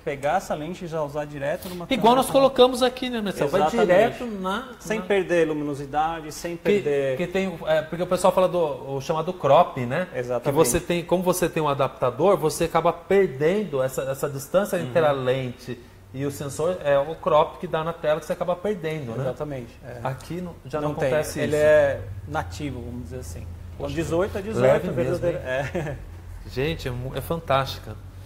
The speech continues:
Speaker 2: Porque a hora que você olha a lente, ela é uma lente robusta, realmente você acha que, que, que vai
Speaker 1: Vai ser
Speaker 2: ser
Speaker 1: pesado.
Speaker 2: algo mais pesado.
Speaker 1: Ah.
Speaker 2: Incrível. Ah,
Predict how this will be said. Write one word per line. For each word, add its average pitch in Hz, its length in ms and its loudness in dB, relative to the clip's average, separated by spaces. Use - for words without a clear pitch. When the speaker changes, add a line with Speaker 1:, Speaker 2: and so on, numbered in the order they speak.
Speaker 2:
Porque 151 280 -2
a 139 120 4
hora 151 260 6
que - 60 -6
você 185 140 0
olha 139 420 8
a 131 100 4
lente, 139 560 0
ela 127 180 2
é 127 80 0
uma 131 140 0
lente 131 260 -2
robusta, 135 640 2
realmente 143 340 -2
você 180 100 0
acha 160 300 2
que, 175 160 -12
que, 165 140 -12
que 139 160 -10
vai 139 140 0
Speaker 1:
Vai - 0 -
ser 156 160 -2
Speaker 2:
ser 160 80 0
Speaker 1:
pesado. 147 400 4
Speaker 2:
algo 156 120 0
mais 147 240 -4
pesado. 131 560 -2
Speaker 1:
Ah. 127 180 -14
Speaker 2:
Incrível. 139 580 -2
Ah, 175 480 12